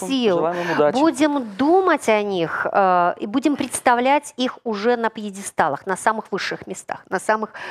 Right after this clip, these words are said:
Speaker 2: высших площадках. Вы согласны со мной? Конечно. И я знаю, что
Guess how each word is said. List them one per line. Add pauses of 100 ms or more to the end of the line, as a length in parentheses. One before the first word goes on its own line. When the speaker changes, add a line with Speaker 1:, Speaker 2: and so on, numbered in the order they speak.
(140)
Speaker 2:
высших
площадках. (380)
Вы
согласны
со
мной? (460)
Конечно. (340)
И
я
знаю,
что